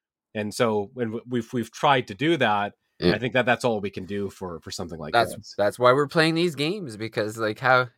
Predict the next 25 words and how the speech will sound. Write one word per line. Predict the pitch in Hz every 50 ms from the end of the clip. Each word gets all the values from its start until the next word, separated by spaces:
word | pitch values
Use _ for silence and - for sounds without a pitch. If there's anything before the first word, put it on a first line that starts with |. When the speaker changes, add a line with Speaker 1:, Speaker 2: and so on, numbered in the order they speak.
| - 120 123
Speaker 2:
how | 131 127 127
could | 123 - 147 113
you, | 120 120 113 110 113
in | 113 120 117
some | - 139 127
cases, | 123 - 139 127 131 123
how | 127 117
would | 123 131 143
you | 139
know? | 143 -
We're | - 131 170 208
playing | - - 180 175 180 175
these | 165 156 147 -
games | - 139 139 135 127 -
so | 127
that | 117 110 101 87
you | 101 123 123 117 117 -
potentially | - 131 - 120 117 113 117 - 110 104
don't | 90 101 104 - -
have | - 90 90 -
to. | - - - _ _ _ _ -
Speaker 1:
That's | - 104 - -
right. | 104 104
Speaker 2:
Or, | 143 143 131 120 123
Speaker 1:
Yeah. | -